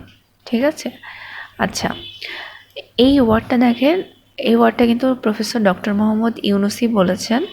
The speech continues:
"বাংলাদেশ was born", বাংলাদেশের জন্ম হয়েছে,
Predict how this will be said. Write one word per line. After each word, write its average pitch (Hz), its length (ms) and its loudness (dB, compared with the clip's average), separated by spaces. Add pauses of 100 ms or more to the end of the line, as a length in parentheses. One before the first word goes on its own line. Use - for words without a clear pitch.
(840)
"বাংলাদেশ 214 680 2
was 247 320 2
born", 208 600 4
বাংলাদেশের 202 640 2
জন্ম 190 440 0
হয়েছে, 254 680 2